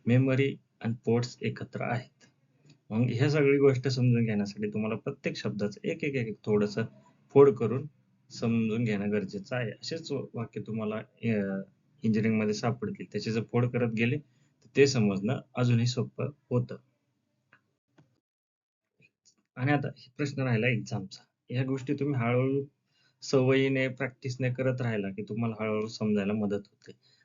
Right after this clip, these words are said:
एक्झाम आधी तुम्हाला काय करायचं? एक्झाम आधी एक पेज समरी तयार करा प्रत्येक चॅप्टरसाठी. त्याच्यामध्ये डेफिनेशन सिंपल इंग्लिशमध्ये लिहा. सिंपल इंग्लिशमध्ये म्हणजे तिथं तुम्ही हार्ड,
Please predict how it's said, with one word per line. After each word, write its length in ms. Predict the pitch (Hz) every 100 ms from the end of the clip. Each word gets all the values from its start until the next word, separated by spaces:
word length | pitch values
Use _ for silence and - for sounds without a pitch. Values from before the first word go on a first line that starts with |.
| _ -
एक्झाम 280 | 123 151 170
आधी 140 | 160 151
तुम्हाला 240 | 156 156 143
काय 220 | 135 101
करायचं? 560 | 98 - - - _
एक्झाम 320 | 127 135 147 143
आधी 140 | 139
एक 100 | 135 -
पेज 200 | 127 123
समरी 280 | 120 107 104
तयार 240 | 101 95
करा 320 | 92 - 98 120 - _ _ _ -
प्रत्येक 320 | 127 - 143
चॅप्टरसाठी. 800 | 143 113 - 104 90 - - - _
त्याच्यामध्ये 400 | 110 135 127 139
डेफिनेशन 920 | 117 104 123 - 127 131 131 - 135 135
सिंपल 580 | - 147 143 143 139
इंग्लिशमध्ये 840 | 127 - 107 107 107 101 95 107 104
लिहा. 240 | 98 - _ _ _ _ _ _ -
सिंपल 360 | 147 147 143
इंग्लिशमध्ये 540 | 135 120 117 113 101 107
म्हणजे 220 | 104 104 -
तिथं 220 | 110 120
तुम्ही 180 | 120 120
हार्ड, 320 | - 101 101